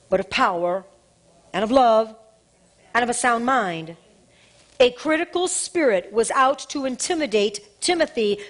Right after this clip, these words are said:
to the point of shutting down his own gift. That's why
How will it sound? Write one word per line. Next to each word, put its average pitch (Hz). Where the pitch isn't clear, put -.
to 285
the 269
point 320
of 254
shutting 330
down 269
his 262
own 254
gift. 285
That's 370
why 269